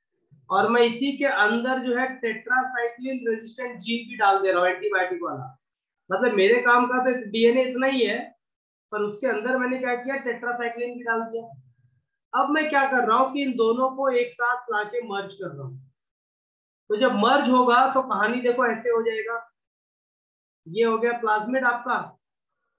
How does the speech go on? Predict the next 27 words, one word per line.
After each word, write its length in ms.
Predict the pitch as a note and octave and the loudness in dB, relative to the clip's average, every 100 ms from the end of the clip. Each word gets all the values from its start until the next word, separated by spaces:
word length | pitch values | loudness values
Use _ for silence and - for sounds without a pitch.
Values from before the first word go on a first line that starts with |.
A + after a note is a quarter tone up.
| _ _ - | _ _ -10
यहाँ 200 | F#3+ A3 A#3 | -4 -4 -2
पे 80 | |
क्या 180 | A#3 A#3 | -4 -2
है, 420 | A3+ A#3+ - F#3 | -2 -4 -6 -10
ampicillin 880 | G3+ G3+ A#3+ A#3 A#3 A#3 A#3+ A3+ G3+ | -10 -6 -6 -2 -2 0 0 -2 -6
resistant 560 | G3+ G#3 A#3 B3 A#3+ F#3+ | -8 -8 -8 -2 -2 -2
gene 240 | A#3 B3 | -4 0
है, 280 | B3+ - - _ _ _ _ _ _ _ _ _ _ _ F3 | -2 -2 -12 _ _ _ _ _ _ _ _ _ _ _ -4
और 460 | F#3 F#3+ F#3+ - | 0 -2 -4 -8
इसमें 440 | G#3 A#3 A#3+ B3 A#3+ | -10 -4 -2 0 2
जो 140 | A3+ | 2
है 80 | A#3 | 0
क्या 200 | A3+ A3+ | 0 0
आ 100 | G#3+ | 0
गया 160 | A3+ | 0
आपका 240 | A3+ A3+ A3+ | -2 -4 -6
डीएनए, 420 | G3 G3 G3+ G#3 | -4 -4 -4 -4
ये 80 | G3 | -6
देखो 180 | G3 G3+ | -6 -4
ये, 180 | F#3+ F#3+ _ _ - | -4 -8 _ _ -12
ये 60 | F#3 | -6
आपका 260 | F#3 G3 | -4 -4
डीएनए 340 | G3+ F#3+ F#3+ G3+ | -6 -4 -4 -2
of 180 | G3+ G3+ | -4 -4
interest 400 | F#3+ G3+ G3+ G3+ | -8 -10 -8 -4
आ 120 | F#3+ | -4
गया, 320 | F#3+ F#3+ | -4 -8